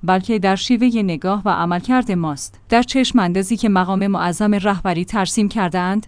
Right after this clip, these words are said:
باید در منطقه در اقتصاد، علم و فناوری پیشرو و الهام بخش می بودیم. آیا اکنون چنین هستیم؟ اگر نه، چرا نیستیم؟»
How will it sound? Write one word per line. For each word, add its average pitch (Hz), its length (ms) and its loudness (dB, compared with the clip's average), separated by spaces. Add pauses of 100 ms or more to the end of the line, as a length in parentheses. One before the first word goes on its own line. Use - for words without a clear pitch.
(180)
باید 180 280 2
در 196 180 0
منطقه 190 440 0
در 196 220 0
اقتصاد، 214 580 -2 (220)
علم 214 300 2
و 196 120 4
فناوری 196 560 2
پیشرو 190 400 -2
و 185 220 0
الهام 185 340 0
بخش 190 300 -2
می 175 100 0
بودیم. 147 360 -6 (160)
آیا 262 280 4
اکنون 226 420 2
چنین 214 340 2
هستیم؟ 165 480 -4 (100)
اگر 277 260 2
نه، 240 300 6 (140)
چرا 349 280 2
نیستیم؟» 180 500 2